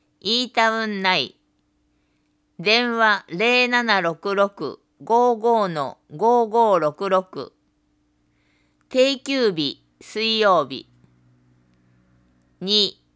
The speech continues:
射水スポーツクラブ一階。ホットヨガとコラーゲンスタジオビラ。体験料千九百八十円。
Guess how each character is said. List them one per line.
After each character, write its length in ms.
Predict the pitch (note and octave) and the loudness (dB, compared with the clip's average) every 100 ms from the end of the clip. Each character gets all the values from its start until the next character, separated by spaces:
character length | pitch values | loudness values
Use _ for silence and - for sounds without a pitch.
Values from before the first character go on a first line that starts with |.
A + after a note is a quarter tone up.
| _ _ - | _ _ -10
射 140 | F3 | -6
水 320 | A#3 B3+ G#3+ G#3 | -6 -6 -6 -8
ス 140 | - | -10
ポ 240 | - A#3+ | -2 0
ー 60 | B3 | -2
ツ 160 | B3 - | -4 -8
ク 120 | A3+ | 0
ラ 160 | G#3+ | 0
ブ 200 | G3 E3+ | 0 -2
一 180 | D3 D3+ _ | -6 -8 _
階。 380 | F#3 F3+ D#3 - _ _ _ _ _ _ _ | 0 2 0 -10 _ _ _ _ _ _ _
ホ 160 | - G3+ | -6 -4
ッ 100 | - _ | -4 _
ト 120 | B3+ B3+ | 2 4
ヨ 160 | B3+ | 4
ガ 180 | A#3 F3+ | 2 0
と 340 | - D#3 - - | 0 -2 -2 -2
コ 140 | F3+ | 2
ラ 260 | A#3+ A#3+ A#3+ | 4 4 2
ー 40 | |
ゲ 140 | A3+ | 0
ン 100 | A#3 | -2
ス 120 | A#3 - | -4 0
タ 180 | A#3+ | 0
ジ 180 | G#3+ A3 | 2 0
オ 260 | G#3+ G3 - - | 2 0 -4 -14
ビ 240 | F3 G#3+ | -4 0
ラ。 240 | D#3+ - _ _ _ _ _ _ _ _ _ | 0 -2 _ _ _ _ _ _ _ _ _
体 300 | B3 B3 B3 | 0 2 2
験 340 | B3+ B3 A3 F3+ | 0 -2 -2 -2
料 420 | D#3+ C#3+ C3 - _ _ _ _ | 0 0 -2 -12 _ _ _ _
千 400 | - C4 C4 A3 | -4 -2 -2 -6
九 300 | A3+ A3+ A3 | -4 -2 0
百 280 | E3+ - | -4 -4
八 320 | D#3 D3+ G#3+ G3+ | -8 -6 -6 -4
十 300 | A#3+ G#3+ D#3 | -2 -2 -2
円。 240 | B2+ | -4